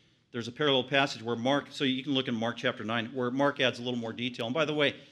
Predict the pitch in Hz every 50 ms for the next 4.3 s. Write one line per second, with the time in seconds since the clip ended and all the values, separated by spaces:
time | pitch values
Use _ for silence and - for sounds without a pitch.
0 | - _ _ _ _ 143 151 156 156 156 151 147 143 139 - 139 147 - 190 214
1 | 214 208 202 - - - 165 165 151 143 123 139 147 165 175 185 180 160 175 160
2 | 175 180 180 175 - 185 180 165 147 135 120 143 156 151 165 160 160 - 170 156
3 | 156 156 156 160 160 160 - 151 143 147 147 147 147 - 156 151 147 147 143 143
4 | 139 147 147 135 117